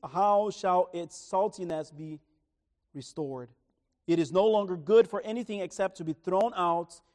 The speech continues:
and trampled under people's feet. So do you see the parallel here?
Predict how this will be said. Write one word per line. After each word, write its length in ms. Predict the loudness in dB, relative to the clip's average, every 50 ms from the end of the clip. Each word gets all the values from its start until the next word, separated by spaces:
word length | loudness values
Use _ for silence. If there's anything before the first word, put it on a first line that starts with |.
| _ _
and 140 | -12 -12 -10
trampled 480 | -6 -4 -4 -4 -4 -4 -6 -6 -8 -8
under 180 | -12 -12 -12 -14
people's 460 | -14 -16 -20 -20 -20 -20 -20 -20 _ _ _ _ _ _ _ _ _ _ _
feet. 280 | _ _ _ _ -20 -20 _ _ _ _ _ _ _ _ _ _ _ _ _ _ _ _ _ _ _
So 160 | _ -10 -8
do 80 | -8 -8
you 80 | -10 -10
see 140 | -8 -8
the 80 | -8 -8
parallel 400 | -8 -8 -6 -6 -6 -6 -8 -8
here? 300 | -8 -10 -10 -12 -12